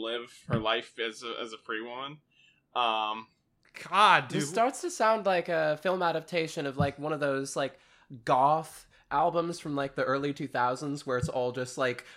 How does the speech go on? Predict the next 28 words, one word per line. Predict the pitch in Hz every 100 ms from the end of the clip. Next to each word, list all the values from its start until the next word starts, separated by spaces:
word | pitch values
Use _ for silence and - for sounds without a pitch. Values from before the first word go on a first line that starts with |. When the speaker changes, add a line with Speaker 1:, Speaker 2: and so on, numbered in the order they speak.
| -
Speaker 3:
really | 123 131 160
bad | 135 135 139 139
feminism | - 135 131 135 139 147 135
done | 131 135
in, | 127
like, | 123
really | 123 127 135
bad | 131 127 131
Victorian | 120 - 127 117 127 127
cosplay. | 120 117 - 151 147 147 151 -
Speaker 2:
Yeah, | 185 175
it, | 175 175
it | 185
sounds | - 190 202 247
Speaker 1:
Su-, |
Speaker 2:
like | 208 190
Speaker 1:
Sucker | 277 294 480
Punch. | 370 339 302 -
Speaker 2:
it | 175
sounds | - 208 208
like | 208
an | 202
Evanescence | 160 156 151 139 - 143 143
album | 127 123 127
made | 123 120
into | 120 120 123
a |
movie. | 117 117 104 107